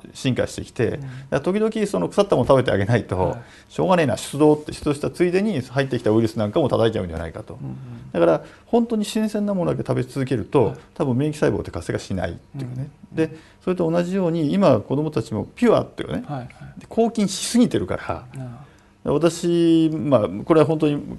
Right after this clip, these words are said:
Speaker 1: 医学的にはまだまだ、あの、これから未解明のとこあるんですけど、
Speaker 2: はい。
Speaker 1: やっぱりできるだけいろんなその雑菌に触れてることってすごく大事で、
Speaker 2: はいはい。
Speaker 1: この間顔接近で怒られましたけど、
Speaker 2: はい。
Speaker 1: その、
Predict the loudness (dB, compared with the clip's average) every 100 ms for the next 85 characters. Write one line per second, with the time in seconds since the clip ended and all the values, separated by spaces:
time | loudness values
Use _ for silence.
0 | -10 0 0 2 -2 2 2 4 4 4
1 | 0 -2 -2 -2 0 0 2 0 0 0
2 | 0 -2 -4 -4 -4 -6 -8 -6 -2 -4
3 | -6 -14 -20 -14 -10 -2 -2 0 -4 -2
4 | 0 0 0 0 0 2 0 -2 -2 0
5 | -2 -4 -2 -2 0 0 4 4 2 0
6 | -2 -2 -2 -12 -12 -8 -8 -8 -10 -12
7 | -14 -8 -6 -6 -8 -16 -18 -18 -20 _
8 | -2 0 2 2 2 -2 -2 -4 0 2
9 | 2 0 -6 -10 -10 -10 -10 -12 -14